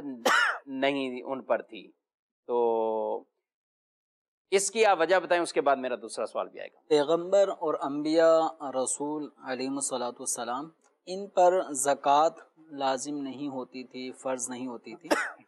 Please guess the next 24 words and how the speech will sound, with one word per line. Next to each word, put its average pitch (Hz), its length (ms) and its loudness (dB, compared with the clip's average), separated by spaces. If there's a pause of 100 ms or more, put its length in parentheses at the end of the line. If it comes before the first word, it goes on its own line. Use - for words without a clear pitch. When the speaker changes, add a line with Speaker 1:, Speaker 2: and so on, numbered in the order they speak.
(220)
Speaker 2:
تو 151 100 -2 (440)
اس 160 180 -2
کی 208 200 -8
وجہ 156 400 4 (580)
جو 147 180 4 (500)
علماء 151 420 2
نے 165 120 -2
اس 151 120 0
کی 143 160 -2
حکمت 156 260 -4
بیان 139 300 2
فرمائی 135 400 -4
ہے، 156 40 0
ایک 165 260 -4 (340)
یہ 165 300 0
حکمت 165 220 -4
بیان 156 280 2
فرمائی 135 440 -4
ہے 165 80 -2
کہ 160 300 -2 (180)
پیغمبر 156 680 2 (140)
اور 147 200 -2 (120)
رسولان 143 580 -2
اعظام، 135 680 -4